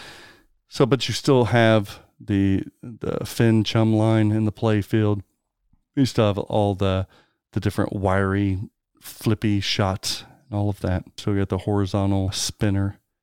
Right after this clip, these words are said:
Is that, like, an upside down post that you hit for the horizontal spinner? That is the layout. That's the toys of the mechs. What about the looks of this game?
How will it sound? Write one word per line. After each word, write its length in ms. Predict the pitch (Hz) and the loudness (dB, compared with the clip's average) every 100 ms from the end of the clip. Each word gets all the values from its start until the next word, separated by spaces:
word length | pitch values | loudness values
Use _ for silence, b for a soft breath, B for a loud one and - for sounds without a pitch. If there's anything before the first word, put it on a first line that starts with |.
| _ | _
Is 80 | 113 | -4
that, 140 | 233 | 0
like, 180 | 269 262 | 0 2
an 120 | 147 - | 0 -2
upside 380 | 143 - 170 156 | -4 -2 0 2
down 440 | 135 131 127 110 - _ _ - | 2 4 2 0 -4 _ _ -6
post 380 | - 127 - | -2 -2 -2
that 100 | - | -4
you 140 | - 101 | 0 0
hit 280 | - 117 - | 0 -2 -4
for 140 | - | -6
the 120 | 127 | -4
horizontal 440 | 117 135 131 135 131 | -2 -2 -2 -2 -4
spinner? 300 | - 139 143 b b - | -4 -6 -6 b b -2
That 180 | 120 127 | 0 0
is 160 | 113 | 0
the 100 | 107 | 0
layout. 500 | 98 101 104 101 101 | 0 2 2 2 0
That's 200 | 107 - | -2 -4
the 80 | 123 | -6
toys 400 | - 107 107 104 | -4 0 2 2
of 80 | 107 | 0
the 80 | 101 | 2
mechs. 500 | 101 98 95 - - b b b - | 2 2 -2 -6 -10 b b b 0
What 100 | 240 | 4
about 160 | 302 | 6
the 80 | 294 | 6
looks 360 | 151 113 110 - | 4 4 2 -2
of 80 | 90 | -6
this 220 | 107 - | -6 -6
game? 320 | - - 110 | -6 -6 -8